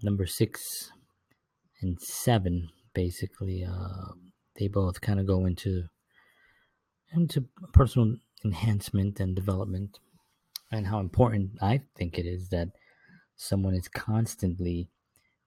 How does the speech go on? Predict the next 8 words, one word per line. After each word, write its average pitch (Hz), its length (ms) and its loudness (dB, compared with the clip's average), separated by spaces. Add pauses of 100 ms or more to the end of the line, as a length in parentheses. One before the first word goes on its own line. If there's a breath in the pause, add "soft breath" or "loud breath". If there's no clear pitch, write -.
(220)
uh, 92 200 0
improving 101 420 4
themselves 87 580 0
by 80 680 -2 (1080)
reading. 95 500 4 (460 loud breath)
<laughs> - 960 -14
Remember 95 220 4
reading? 98 440 4